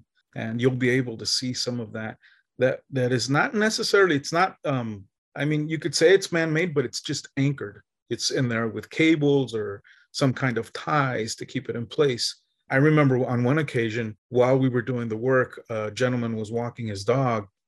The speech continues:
and he said, "You guys need to clean this area up. There's a lot of <laughs> woody vegetation out here." And he didn't realize what we're doing is trying to keep this vegetation in place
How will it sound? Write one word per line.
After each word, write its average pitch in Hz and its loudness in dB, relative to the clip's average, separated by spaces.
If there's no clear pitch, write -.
and 135 2
he 139 6
said, 143 4
"You 170 -4
guys 170 4
need 170 0
to 165 2
clean 180 2
this 160 2
area 165 2
up. 214 0
There's 135 2
a 151 2
lot 170 2
of 170 2
<laughs> 185 2
woody 180 2
vegetation 190 -4
out 135 -8
here." 123 -6
And 151 0
he 156 2
didn't 151 2
realize 160 2
what 156 0
we're 170 2
doing 208 -4
is 170 -8
trying 180 -6
to 160 -8
keep - -8
this 185 2
vegetation 160 -4
in 131 -4
place 262 -6